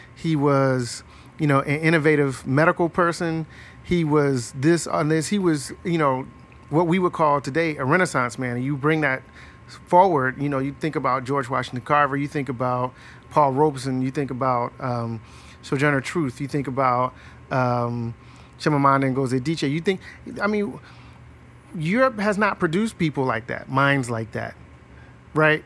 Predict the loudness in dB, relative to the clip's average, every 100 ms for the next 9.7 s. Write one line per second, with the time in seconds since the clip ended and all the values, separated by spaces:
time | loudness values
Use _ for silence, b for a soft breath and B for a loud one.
0 | -4 0 2 2 2 2 2 2 4 4
1 | 4 2 0 0 -8 -6 -2 0 2 0
2 | -4 -10 -20 B B B B -20 -2 4
3 | 4 4 4 4 2 -2 -2 0 2 0
4 | 0 2 2 -2 -4 0 2 4 2 0
5 | 0 -4 -4 -2 0 2 0 -2 -2 -4
6 | -2 -4 0 -2 -2 -4 -2 -2 -2 -4
7 | -2 -2 -2 -8 -14 -6 -2 0 0 -2
8 | -2 -2 0 2 2 0 -4 -10 -20 B
9 | B B -2 0 0 -2